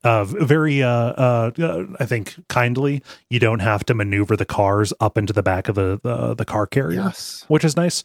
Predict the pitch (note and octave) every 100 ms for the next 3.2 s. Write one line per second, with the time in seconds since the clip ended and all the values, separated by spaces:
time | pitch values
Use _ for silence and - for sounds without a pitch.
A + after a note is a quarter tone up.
0 | - C3+ B2 A#2+ - _ - C#3 C#3+ C#3
1 | B2 B2+ B2 D3 - - A2+ A2 G#2 G#2
2 | G#2+ A2 G#2 G#2+ G2+ G2+ G2+ G2 G2 D#3
3 | C3+ A2+